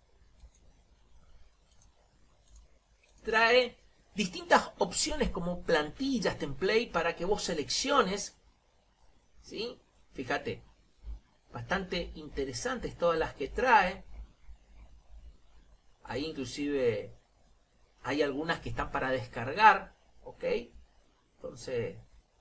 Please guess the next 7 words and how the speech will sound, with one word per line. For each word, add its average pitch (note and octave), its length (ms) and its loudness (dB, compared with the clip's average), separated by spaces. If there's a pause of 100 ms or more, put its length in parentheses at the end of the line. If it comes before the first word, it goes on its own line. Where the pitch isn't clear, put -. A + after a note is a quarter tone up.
(680)
fíjate, A#2+ 240 -4
bastante F#3+ 400 -4
interesante. D3+ 640 -6
Entonces, E3 380 -6 (420)
yo G3+ 540 2
voy F#3+ 260 0
a C#3+ 380 4